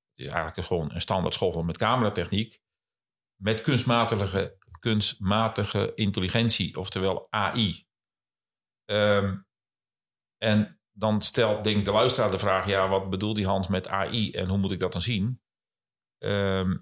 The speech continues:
om te beginnen, we kennen dat in Nederland niet, maar in Duitsland wel, staan veel biologische suikerbieten. Er is ook een fabriek die de biologische suikerbieten verwerkt. Dus die hebben daar een schoffelprobleem of uitdaging. In de rij gaat goed, maar tussen de plantjes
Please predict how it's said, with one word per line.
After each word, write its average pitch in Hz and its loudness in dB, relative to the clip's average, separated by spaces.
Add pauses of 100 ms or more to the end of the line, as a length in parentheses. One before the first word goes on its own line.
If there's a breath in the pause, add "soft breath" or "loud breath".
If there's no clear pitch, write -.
(140)
om 107 0
te 107 -2
beginnen, 120 2 (420)
we 101 -4
kennen 107 0
dat 101 0
in 98 2
Nederland 110 4
niet, 107 4
maar 92 0
in 95 -2
Duitsland 110 0
wel, 117 2
staan 98 -2
veel 95 -2
biologische 101 0
suikerbieten. 107 -2
Er 135 -4
is 92 -2
ook 90 -4
een 85 -4 (140)
fabriek 92 -4
die 92 -6
de 82 -2
biologische 92 -2
suikerbieten 101 -2
verwerkt. 110 -2 (320)
Dus 110 0
die 113 2
hebben 127 4
daar 90 4
een 95 0
schoffelprobleem 107 0
of - -4
uitdaging. 87 0 (160)
In 143 -2
de 131 2
rij 87 2
gaat 90 -2
goed, 127 -2 (260)
maar - -6
tussen 131 0
de 113 -6
plantjes 87 -4